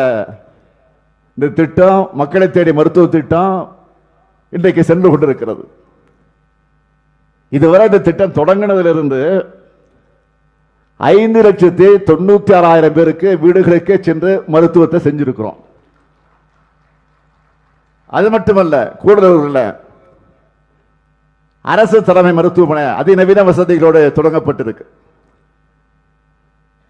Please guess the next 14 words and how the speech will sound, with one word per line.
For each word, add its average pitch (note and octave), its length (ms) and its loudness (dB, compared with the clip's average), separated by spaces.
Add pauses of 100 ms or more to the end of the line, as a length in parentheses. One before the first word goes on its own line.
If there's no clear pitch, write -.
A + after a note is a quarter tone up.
(100)
இதே F3+ 220 2
போல G#3 140 4 (140)
குன்னூர், G#3 400 4 (120)
கோத்தகிரி F#3+ 540 2
உட்பட F#3 240 0 (120)
எல்லா F#3+ 280 0 (240)
வட்டங்கள்லையும் D#3+ 760 -4 (1600)
அதிநவீன G3+ 680 2
வசதிகளோட F3 480 2 (120)
மருத்துவமனைகள் E3 640 -2
துவங்கப்பட்டிருக்கு. D3+ 720 -2 (1900)
வனவிலங்கு E3+ 640 0 (300)
தாக்கி E3+ 280 -2 (100)
உயிரிழந்தவங்க E3 580 2